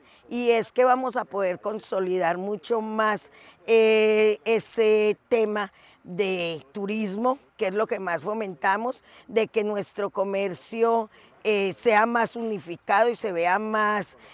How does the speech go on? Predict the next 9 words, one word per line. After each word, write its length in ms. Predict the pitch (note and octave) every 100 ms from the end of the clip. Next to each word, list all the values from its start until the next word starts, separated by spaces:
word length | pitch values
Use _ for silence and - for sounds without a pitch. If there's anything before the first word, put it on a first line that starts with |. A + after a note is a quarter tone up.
| - _
beneficiado, 1000 | G3 F#3+ A3 G#3+ D#3 E3 - B3 B3 B3
porque 760 | G3+ G3+ G3 - _ - F3+ F3
si 180 | - F3+
tenemos 460 | G3 G#3 A3 C4
unas 280 | C#4+ C4+ C4+
vías 360 | A#3+ B3+ B3 A3+
en 220 | F#3+ F3+
buenas 360 | F3+ F3+ G#3
condiciones, 880 | - A#3 A#3 A3+ - C#4 A#3 A3 B3+